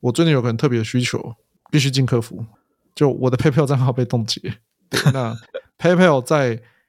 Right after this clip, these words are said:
特定的情况下，它要求你只能打电话进去。那当然这是其他，就是所以我说比较一般性的商业场景，基本上都很数位化了。我也开始会从这个角度去思考，就是，OK，我现在大概知道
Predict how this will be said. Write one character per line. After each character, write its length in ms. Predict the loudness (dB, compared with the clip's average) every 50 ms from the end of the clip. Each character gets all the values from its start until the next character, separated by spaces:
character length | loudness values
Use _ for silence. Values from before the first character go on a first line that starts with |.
| _ _ _ _ _ _ _ _ _ _ _
特 140 | 0 0 2
定 140 | 2 2 2
的 60 | 2
情 120 | 2 0
况 160 | 0 0 0 0
下， 240 | 0 0 -2 -4 -6
它 120 | -6 -4 0
要 160 | 0 0 0
求 140 | 0 -2 -4
你 80 | -6
只 140 | -4 -4 -4
能 60 | -2
打 100 | -2 -2
电 100 | -2 -2
话 80 | -2 0
进 100 | -2 -2
去。 300 | -4 -4 -6 -6 -6 -8 -10 -8
那 180 | -4 -2 -2 0
当 140 | 0 0 0
然 120 | 0 0
这 120 | -2 -2
是 120 | 0 0 0
其 180 | -2 -2 -2
他， 160 | -2 -2 0 2
就 100 | 2 2
是 60 | 4
所 140 | 6 6 6
以 20 |
我 100 | 6 6
说 140 | 4 4 2
比 120 | 2 2
较 100 | 0 0
一 80 | 2 2
般 160 | 2 2 2
性 140 | 2 2 0
的 80 | 0
商 140 | 0 2 2
业 100 | 2 2
场 180 | 0 0 -4 -4
景， 180 | -6 -6 -8 -10 -12 _ _ _ _ _ _
基 140 | -2 0 0
本 100 | 2 2
上 140 | 0 0 0
都 100 | 0 -2
很 100 | -2 -4
数 160 | -6 -6 -6
位 120 | -6 -6 -8
化 140 | -8 -8 -8
了。 180 | -8 -10 -12 -14 -16 _ _ _ _ _ _
我 120 | 4 4
也 80 | 6 6
开 140 | 4 2
始 120 | 2 2 2
会 120 | 2 2
从 160 | 2 2 0
这 80 | 2 2
个 60 | 2 2
角 140 | 0 0
度 100 | 0 2
去 80 | 2 2
思 200 | 2 2 0 -2
考， 160 | -2 -2 -4 -4
就 120 | -2 -2
是， 220 | -2 -2 -2 -4 -4 -4
OK， 420 | -4 -4 -2 0 0 0 2 0
我 340 | 0 0 0 0 0 0 0
现 160 | 2 2 4
在 80 | 4 4
大 120 | 4 2
概 100 | 2 2
知 80 | 2 2
道 200 | 2 0 0